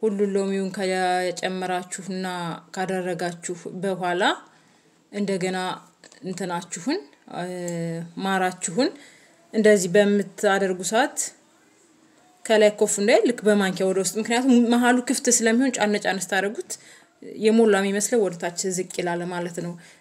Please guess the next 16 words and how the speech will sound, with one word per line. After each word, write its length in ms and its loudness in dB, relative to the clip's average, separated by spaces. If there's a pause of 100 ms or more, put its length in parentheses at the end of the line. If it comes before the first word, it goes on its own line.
ሎሚውን 380 4
ጨርሰን 440 -2
ካደረግን 540 -2
በኋላ 320 -2 (480)
እንደዚህ 380 -2
ደግሞ 280 -2
በላይ፣ 340 2 (480)
እ፣ 120 -4 (360)
ማር 320 -4 (200)
እንጨምራለን 800 -4
ማለት 340 -4
ነው። 180 -6 (1160)
በጣም 360 2
አሪፍ 260 -2
ነው፣ 160 -4
ትወዱታላችሁ። 920 -2